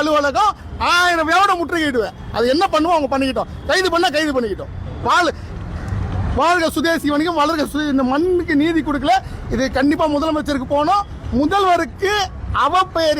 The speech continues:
ஏற்படுத்துறது அவர் கிடையாது, அவர் சிறப்பான திட்டங்களை கொடுக்கிறாரு. இது போன்ற அதிகாரிகள் மிரட்டி முதல்வருக்கு அவப்பெயர் ஏற்படுத்துறாங்க. இங்க கவுன்சிலர் அடுத்த வாட்டி எப்படி இங்க ஓட்டு வாங்குவாரு, எப்படி ஓட்டு கேட்பாரு வியாபாரிகிட்ட?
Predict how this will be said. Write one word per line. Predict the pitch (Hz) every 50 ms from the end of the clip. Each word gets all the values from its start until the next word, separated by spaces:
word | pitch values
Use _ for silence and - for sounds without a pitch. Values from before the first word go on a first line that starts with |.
| 285 285
ஏற்படுத்துறது | 294 247 - 285 269 277 214 294 320 302 262
அவர் | 269 294 320 320 277
கிடையாது, | 302 302 302 302 277 247 226 214 175 - - 214
அவர் | 269 302 311 - -
சிறப்பான | 330 349 349 359 359 359 370 359
திட்டங்களை | 349 339 359 349 339 339 330 262
கொடுக்கிறாரு. | 339 277 339 330 320 294 269 220 190 - - - - - - 262
இது | 330 370 370 330
போன்ற | 359 349 349 339 320 302 302 320
அதிகாரிகள் | 370 381 349 359 359 339 339 320 339 311 277 269
மிரட்டி | 294 330 349 370 349 - - 403 466 466 427 - - - - - -
முதல்வருக்கு | 302 359 427 427 415 403 381 311 339 330
அவப்பெயர் | 370 392 381 370 339 339
ஏற்படுத்துறாங்க. | 339 330 330 302 277 269 277 269 254 240 214 208 233
இங்க | 247 262 - -
கவுன்சிலர் | 330 381 392 - - 349 349 330
அடுத்த | 311 311 339
வாட்டி | 349 359 339
எப்படி | 349 349
இங்க | 320 320 302 320
ஓட்டு | 330 339 320
வாங்குவாரு, | 302 294 285 285 285
எப்படி | 311 370 370 330
ஓட்டு | 330 320 311 302
கேட்பாரு | 285 294 294 269 269
வியாபாரிகிட்ட? | 277 277 294 277 277 262 262 240 320